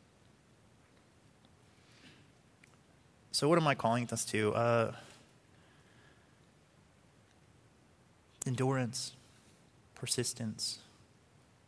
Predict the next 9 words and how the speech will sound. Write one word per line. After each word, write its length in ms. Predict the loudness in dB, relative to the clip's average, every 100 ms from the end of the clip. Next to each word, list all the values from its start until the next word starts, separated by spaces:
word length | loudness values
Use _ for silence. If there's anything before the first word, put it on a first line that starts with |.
| -8
patience, 800 | -2 -2 -2 -6 -6 -8 -12 -12 -18 _ _ _ -20 -20 -20 -20 -20 -20 -2
listening 640 | 0 0 -2 -4 -4 -8
and 140 | -12 -6
watching, 560 | -4 -4 -8 -12 -14 -18 -20 -20 -20 _ _ _ _ _ _ -20 _ _ -20 -20 -20 _ _ _ -20 -20 -20 -20 _ -20 _ _ _ _ _ _ _ _ _ _ _ _ -20 -20 -20 -16
and 200 | -10 -8 2
building 500 | 6 6 4 -4 -8 -10
this 220 | -8 -8
kind 200 | -4 -4
of 200 | -4